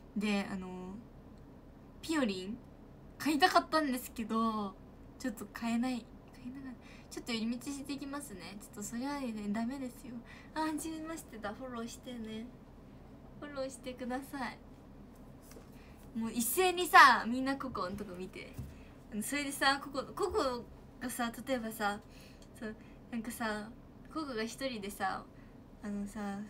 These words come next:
あの、ね、だったらさ、みんなずっこけんじゃねとか言って話して。<laughs> ありがとうございます。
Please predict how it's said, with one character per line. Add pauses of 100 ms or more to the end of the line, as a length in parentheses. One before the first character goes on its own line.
(140)
あ
の、 (1700)
ね、 (240)
だ
っ
た
ら
さ、
み
ん
な
ず
っ
こ
け
ん
じ
ゃ
ね
と
か
言
っ
て
話
し
て。 (520)
<laughs>
あ
り
が
と
う
ご
ざ
い
ま
す。